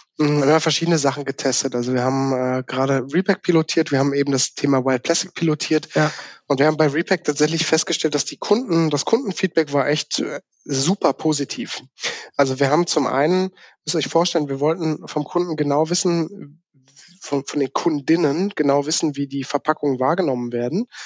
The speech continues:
Speaker 1: Und haben, äh, in die Verpackung, äh, quasi eine, eine Umfrage reingepackt, also einen Link zu einer Umfrage online. Ähm, haben die auch nochmal per E-Mail darauf hingewiesen, dass sie diese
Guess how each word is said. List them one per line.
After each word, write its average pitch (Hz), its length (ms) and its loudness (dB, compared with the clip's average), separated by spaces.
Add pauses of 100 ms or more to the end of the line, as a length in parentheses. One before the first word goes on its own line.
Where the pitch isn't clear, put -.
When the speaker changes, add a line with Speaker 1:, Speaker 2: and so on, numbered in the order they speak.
(440)
Speaker 1:
Und 131 200 -4
haben, 143 480 0
äh, 131 380 2 (100)
in 156 360 0
die 143 100 -6
Verpackung, 156 720 0
äh, 135 260 0
quasi 139 300 -2
eine, 127 480 -2
eine 131 180 -2
Umfrage 143 540 0
reingepackt, 131 560 -2
also 131 100 -4
einen 131 120 -2
Link 170 240 -4
zu 160 100 -4
einer 156 100 2
Umfrage 147 720 -2
online. 196 520 2 (680)
Ähm, 139 460 0 (120)
haben 147 80 0
die 147 80 2
auch 143 40 0
nochmal 139 180 0
per 139 180 -2
E-Mail 180 220 2
darauf 165 220 -4
hingewiesen, 185 640 0 (420)
dass - 160 -4
sie 156 80 -4
diese 135 300 -4